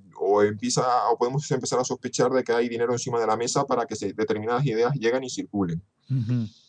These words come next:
Speaker 1: Y esto lo, eh, lo podemos conectar con, con una, con la, una de las cosas que hablamos la última vez de la, de la nueva Guerra Fría, evidentemente.
Speaker 2: Ujú.
Speaker 1: Aquí hay un bando antioccidental en el que está lo mejor de cada casa, Rusia, Irán, Siria,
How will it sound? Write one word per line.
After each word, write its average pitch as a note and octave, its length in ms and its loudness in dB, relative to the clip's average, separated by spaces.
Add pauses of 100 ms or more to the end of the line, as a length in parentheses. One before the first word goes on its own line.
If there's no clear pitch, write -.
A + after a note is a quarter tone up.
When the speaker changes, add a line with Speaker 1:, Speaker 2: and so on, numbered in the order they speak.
(280)
Speaker 1:
Y A2 120 4
esto C3+ 400 2
lo, A#2 320 6 (260)
eh, F2+ 360 -2 (600)
lo G2 160 -2
podemos A2 280 2
conectar B2+ 460 0
con, G2+ 360 0
con F#2+ 200 -2
una, F#2 340 -2
con E2 520 -8
la, - 100 -4
una A2+ 120 0
de A2+ 60 4
las A#2 80 2
cosas - 180 -2
que A2+ 60 -2
hablamos A2 240 2
la G#2+ 80 0
última G#2 280 2
vez A#2 180 6
de D#3+ 80 6
la, F2+ 180 4
de E2 200 -2
la F2 80 -2
nueva G2+ 220 2
Guerra F2 220 -2
Fría, D3+ 340 0 (120)
evidentemente. C3+ 560 2
Speaker 2:
Ujú. - 20 -4
Speaker 1:
Aquí - 140 -8
hay G#2 120 0
un G#2 160 0
bando G#2+ 340 2
antioccidental G#2 1080 -2 (220)
en G2 100 -4
el E2 100 0
que F2 80 -6
está G2 160 -2
lo G#2 120 4
mejor G#2+ 240 0
de G#2+ 100 2
cada G2+ 300 2
casa, C#3 640 2
Rusia, A2+ 580 -2
Irán, G#2 520 0
Siria, A2 640 -2